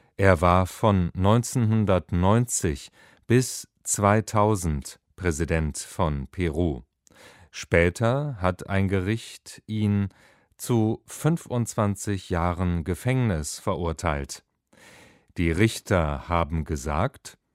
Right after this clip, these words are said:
Fujimori war brutal und korrupt und er hat gegen die Menschenrechte verstoßen. Doch der aktuelle Präsident von Peru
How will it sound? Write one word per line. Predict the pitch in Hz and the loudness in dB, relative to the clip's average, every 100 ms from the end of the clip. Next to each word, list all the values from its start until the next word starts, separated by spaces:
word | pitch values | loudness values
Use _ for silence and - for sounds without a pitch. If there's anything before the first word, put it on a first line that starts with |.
| _ | _
Fujimori | - 135 120 135 127 113 120 123 123 123 - | -4 -2 -2 0 2 2 0 0 -4 -4 -2
war | 95 90 90 | 0 2 0
brutal | - 90 92 - 123 120 117 117 117 - | -2 -2 -2 -4 0 2 2 0 -4 -6
und | 101 95 92 - | -2 -2 -2 -10
korrupt | - 120 101 92 - - _ _ - _ _ | -4 0 0 -2 -6 -20 _ _ -20 _ _
und | - 117 160 - - | 0 2 2 0 -8
er | 98 90 82 | -2 -2 0
hat | 98 - - | -2 -2 -8
gegen | 98 92 95 90 | -4 -2 0 0
die | 82 78 67 | -2 -4 -6
Menschenrechte | 90 92 120 - 92 80 78 - - 71 64 | -2 0 0 0 -2 -2 -4 -6 -6 -6 -8
verstoßen. | - 92 - 98 87 - 82 62 _ _ _ _ _ _ _ _ _ _ _ _ | -6 -6 -2 -2 -2 -4 -6 -8 _ _ _ _ _ _ _ _ _ _ _ _
Doch | - 107 98 | 6 6 6
der | - - 95 82 82 | -2 2 4 4 0
aktuelle | 101 - - 110 139 160 110 80 | -2 -4 -6 -4 -2 0 2 0
Präsident | - 104 82 87 90 98 110 | -4 -4 -2 0 0 0 -2
von | - 127 120 113 | -6 -4 -4 -4
Peru | - 127 92 107 117 127 | -4 -6 -4 -4 -2 -4